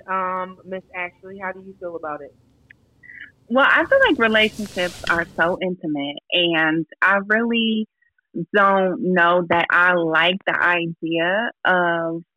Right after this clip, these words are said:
Speaker 2: people's personal relationship details being shared with the public. I, I didn't really appreciate that whole Jada and Will situation where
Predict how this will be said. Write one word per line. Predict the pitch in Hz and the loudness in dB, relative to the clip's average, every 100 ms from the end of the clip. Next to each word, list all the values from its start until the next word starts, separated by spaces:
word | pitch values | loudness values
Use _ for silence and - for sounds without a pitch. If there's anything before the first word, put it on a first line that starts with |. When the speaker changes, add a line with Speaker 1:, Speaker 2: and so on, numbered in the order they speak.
| - - | -20 -12
Speaker 2:
people's | - 190 185 180 175 170 _ - | -4 -2 0 -2 0 -4 _ -6
personal | 185 - 185 175 170 | -4 -4 -4 -2 -2
relationship | 170 175 175 170 170 170 180 165 160 | -2 -2 -2 -2 -8 -4 -2 -2 0
details | 175 170 190 170 165 - | -2 -2 0 0 0 -4
being | 165 156 156 - | -6 -6 -6 -2
shared | 165 160 165 175 | 0 2 0 -2
with | 175 165 160 - | 0 0 0 -4
the | 170 160 | -2 0
public. | 156 202 247 269 - - - - - | -2 0 -2 -4 -10 -12 -12 -8 0
I, | 196 202 196 | 2 2 2
I | 185 | 2
didn't | 233 233 208 | 2 2 2
really | 214 202 | 2 0
appreciate | 185 - 214 - 202 185 - | 0 0 0 2 2 2 2
that | 175 185 | 0 2
whole | 196 175 | 0 0
Jada | 165 165 170 170 160 | 0 0 2 2 2
and | 170 165 | -2 -2
Will | 170 165 170 | -2 -2 -4
situation | 175 165 165 - 170 | -4 -4 -4 -4 -4
where | 165 160 | 0 0